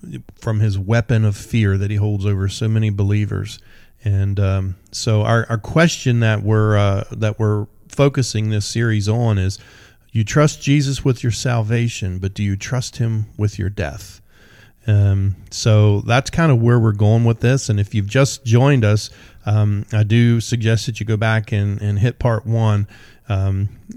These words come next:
to, to get a foundation of what we're talking about. But we're basically talking about the fear of death and how Satan uses that against us.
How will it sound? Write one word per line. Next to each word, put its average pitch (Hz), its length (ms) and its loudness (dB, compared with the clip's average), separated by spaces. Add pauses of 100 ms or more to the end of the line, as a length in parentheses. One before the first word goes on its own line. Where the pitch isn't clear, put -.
(140)
to, 104 220 0
to - 120 -6
get 110 160 2
a 107 80 4
foundation 107 560 0
of 107 80 0
what 104 140 0
we're 98 80 -2
talking 110 400 -2
about. 98 260 -2
But 123 120 -2
we're 143 140 4
basically 113 640 0
talking 123 360 -2
about 107 220 0
the 107 80 -6
fear 113 280 -2
of 101 140 -4
death 104 260 -4
and 104 120 -4
how 104 120 0
Satan 113 480 -2
uses 101 360 0
that 101 180 -4
against 95 440 -6
us. - 260 -12